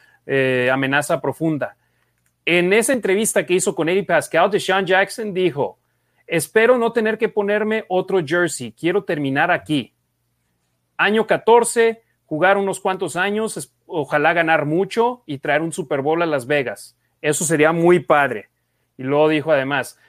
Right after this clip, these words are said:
"Yo sé que hay mucho trabajo por hacer para poder obtener estas metas y lo haremos saliendo cada día trabajando duro, tomándolo un partido a la vez. Y definitivamente sería un momento especial. Busco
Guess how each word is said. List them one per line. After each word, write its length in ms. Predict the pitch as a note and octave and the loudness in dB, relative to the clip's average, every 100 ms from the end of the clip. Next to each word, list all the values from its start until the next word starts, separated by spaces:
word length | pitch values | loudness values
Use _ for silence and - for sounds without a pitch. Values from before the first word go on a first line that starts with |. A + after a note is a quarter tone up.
| _ - | _ -2
"Yo 180 | E3 | 0
sé 300 | F3+ G3 G3 | 0 0 0
que 80 | G3 | 0
hay 80 | F#3 | 0
mucho 340 | F3 G#3+ - | 0 -2 -4
trabajo 460 | G3+ E3+ F3 G3 G3+ | -2 2 2 0 -4
por 140 | F#3 | -2
hacer 480 | C#3+ - D#3 G3 G#3+ - | -2 0 -2 -2 -6 -2
para 240 | E3 C#3+ | -2 0
poder 480 | C#3+ C3+ E3 F3 E3+ | -2 0 0 -2 -4
obtener 640 | F#3 C#3+ D#3 C#3 E3 F3+ - | -4 -2 -4 0 -2 -2 -8
estas 460 | D#3+ E3 - E3 C3+ | -8 -8 -2 -2 -2
metas 640 | D3 D#3+ - G#3 G#3+ - _ _ _ - | -4 -4 0 0 0 -10 _ _ _ -8
y 140 | D3 | -2
lo 160 | D3+ C3+ | 2 4
haremos 540 | C#3 E3+ G3+ A3 - | 4 2 0 -2 -8
saliendo 560 | - C#3 C#3 F#3 G3 - | -8 -6 -4 -2 -2 -4
cada 260 | - F#3+ G3+ | 0 4 4
día 300 | G3 G3+ G3+ | 4 2 2
trabajando 580 | G3 C#3+ B2 D#3 D#3+ D#3 | 0 -2 -2 -4 -2 0
duro, 380 | D3 D3 A2+ - | 0 0 -2 -6
tomándolo 540 | B2+ C#3 E3+ F3 E3+ | -6 -4 -2 0 -2
un 240 | E3 F3+ F3+ | 0 -2 2
partido 420 | F3 C#3+ F3 E3+ | 0 0 0 2
a 40 | |
la 100 | D3+ | 2
vez. 400 | C3 B2+ - - _ _ _ _ | 2 0 -4 -16 _ _ _ _
Y 120 | D3+ | 0
definitivamente 1200 | D3 C3+ C#3+ C#3 F3+ F#3+ F3 F3+ F3+ G#3 B3 - _ _ _ _ _ | 0 0 -4 -2 0 0 0 -2 0 0 0 -6 _ _ _ _ _
sería 360 | - D#3 D3 E3+ | -8 -2 0 2
un 80 | F3+ | 2
momento 400 | E3+ E3 E3+ F3+ | 0 0 -2 -4
especial. 640 | - D3+ - D3+ A#2+ G#2+ _ _ - | -6 -6 0 0 0 -4 _ _ -18
Busco 760 | B2+ F3 F#3+ - G3+ G3 - | -6 -4 -4 2 2 2 -2